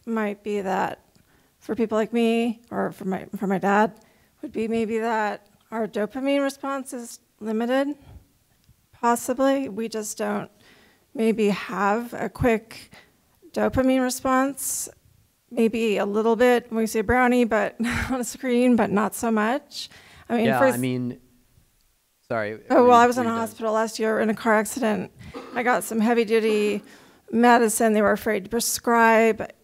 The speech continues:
Speaker 1: and my dad also had an experience similar where, um, the drugs they gave him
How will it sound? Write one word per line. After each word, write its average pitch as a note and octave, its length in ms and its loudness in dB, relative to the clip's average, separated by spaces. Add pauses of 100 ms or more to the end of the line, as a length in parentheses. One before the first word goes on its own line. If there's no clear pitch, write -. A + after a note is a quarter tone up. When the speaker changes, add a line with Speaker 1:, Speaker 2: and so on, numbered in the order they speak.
Speaker 1:
and A3 400 0
my B3 100 4
dad A3+ 240 4
also G#3+ 240 0
had G#3+ 480 0
an G#3 140 -4
experience G#3+ 520 -6
similar A#3+ 420 -2
where, G#3+ 360 0 (540)
um, G3+ 480 2 (100)
the A#3+ 140 8
drugs A3+ 300 6
they A3 100 4
gave G#3 260 4
him G3+ 500 4